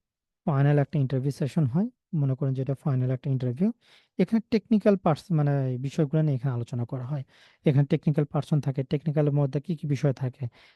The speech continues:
আপনার ম্যানুয়াল টেস্টিংয়ের যত পার্ট আছে, সমস্ত কিছু এবং basically আমি আমার YouTube চ্যানেলে যেগুলো শিখিয়েছি,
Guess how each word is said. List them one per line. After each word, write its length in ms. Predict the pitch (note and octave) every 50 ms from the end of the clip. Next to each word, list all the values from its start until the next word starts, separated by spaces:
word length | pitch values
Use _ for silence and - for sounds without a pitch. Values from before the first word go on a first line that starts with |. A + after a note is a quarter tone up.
| _ _ -
আপনার 300 | D3 B2 - - C#3 C3
ম্যানুয়াল 300 | C3+ C#3+ D3+ D#3+ E3+ E3+
টেস্টিংয়ের 460 | - - F3 - - F#3 E3 D#3+ C#3+
যত 380 | C3 C#3 C3 - - E3+ E3 D#3+ -
পার্ট 300 | D3 C3 B2 A#2+ - -
আছে, 420 | A2 G#2+ G#2 - - D#3+ F#3+ A3+ - _ _ - _ _ _
সমস্ত 520 | - - F3+ E3 D#3+ D#3+ D#3+ D#3+ D3 - -
কিছু 340 | D#3+ C#3 C#3 A#2 - - C3+
এবং 300 | C3+ C#3 C3+ C#3+ C#3+ C3
basically 420 | D3 C#3 - - E3 D#3+ E3 D#3+
আমি 220 | C#3+ C#3 C#3+ D3
আমার 180 | C#3+ C#3+ C#3+ C#3+
YouTube 280 | C3+ C3 C3 D3+ C#3 -
চ্যানেলে 300 | - D3 C#3+ C#3+ C#3+ C3+
যেগুলো 320 | C3 C3 B2+ B2+ C#3 C#3
শিখিয়েছি, 640 | - - - E3 - - F#3 F3 D#3+ - - G#3 G#3+